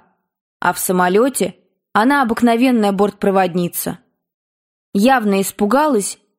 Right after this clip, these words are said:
и весь путь вела себя, как подобает образцовой бортпроводнице на правительственном самолёте.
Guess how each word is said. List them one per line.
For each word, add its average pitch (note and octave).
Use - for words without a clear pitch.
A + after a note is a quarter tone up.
и G3+
весь C4+
путь C4+
вела G#3+
себя, G#3
как G3
подобает G#3
образцовой G3+
бортпроводнице G3
на -
правительственном G3+
самолёте. F3